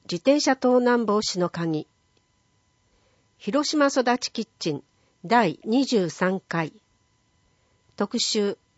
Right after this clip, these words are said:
私たちのまちづくりを紹介します。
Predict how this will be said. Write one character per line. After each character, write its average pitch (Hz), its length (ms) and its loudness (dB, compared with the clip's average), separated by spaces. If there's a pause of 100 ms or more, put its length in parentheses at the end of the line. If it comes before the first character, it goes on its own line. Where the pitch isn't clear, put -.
(360)
私 302 400 -2
た 285 120 0
ち 214 140 -4
の 175 100 0
ま 160 140 -2
ち 247 140 -8
づ 285 120 -2
く 254 120 -2
り 180 120 0
を 160 60 -2
紹 160 260 -6
介 156 200 -6
し - 180 -8
ま 143 160 -6
す。 - 240 -16